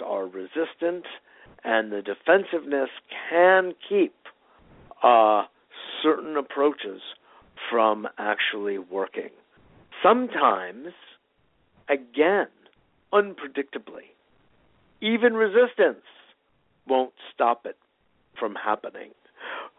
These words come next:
Then it could be that the results aren't being recognized. There is a multitude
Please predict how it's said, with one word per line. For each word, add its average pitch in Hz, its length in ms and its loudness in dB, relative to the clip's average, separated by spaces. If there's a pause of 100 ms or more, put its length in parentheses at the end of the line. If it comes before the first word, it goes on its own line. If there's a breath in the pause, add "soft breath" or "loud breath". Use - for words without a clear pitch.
(640 loud breath)
Then 202 580 4 (260)
it 147 160 -6
could 139 260 -2
be 135 360 -2 (100)
that 127 300 2 (140)
the 139 120 -2
results 180 560 2 (560 soft breath)
aren't 139 420 2
being 151 380 -2
recognized. 190 840 4 (640)
There 120 260 -2 (160)
is 139 420 -2 (300)
a 131 80 -4
multitude 127 1120 -2